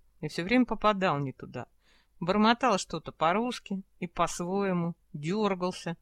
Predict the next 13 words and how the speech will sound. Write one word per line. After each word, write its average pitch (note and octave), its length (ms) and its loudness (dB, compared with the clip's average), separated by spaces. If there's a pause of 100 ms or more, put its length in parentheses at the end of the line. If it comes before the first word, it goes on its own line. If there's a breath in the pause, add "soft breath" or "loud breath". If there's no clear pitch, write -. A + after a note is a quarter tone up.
(160)
только F#3+ 220 -6
что - 180 -2
не G#3+ 140 6
озирался G#3+ 640 2
испуганно. C3+ 560 -8 (180)
Со F3+ 140 -4
стороны A3 400 4
это A#3 240 2
выглядело, D#3 520 -4
будто F#3+ 320 -4
взломщик G#3 540 0
сейф F3 340 -4
открывает F#3 680 -2